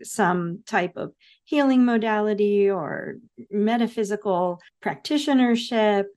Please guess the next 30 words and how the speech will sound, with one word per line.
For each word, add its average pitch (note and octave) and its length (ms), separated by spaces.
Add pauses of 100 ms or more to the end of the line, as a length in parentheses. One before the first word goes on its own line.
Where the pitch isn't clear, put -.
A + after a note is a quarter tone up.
(180)
and F#3 400
they're F3+ 520
just - 500
not C#3+ 560
talking F3 440
to G#3+ 140
their G3 180
higher F3+ 340
self. F#3 500
And F#3+ 300
the A3+ 120
information A#3 600
they're G#3 100
bringing G3+ 400
through C#4 300
might G#3+ 320
be G#3 240 (320)
sixty, A3+ 400
seventy, G3 460
eighty G3+ 320
percent G3 440
correct. B3 560 (260)
However, G#3 680
the F#3 160
beings G3 540
that F3 140
are F3 100
working C4 400
with G3+ 160
them F3+ 500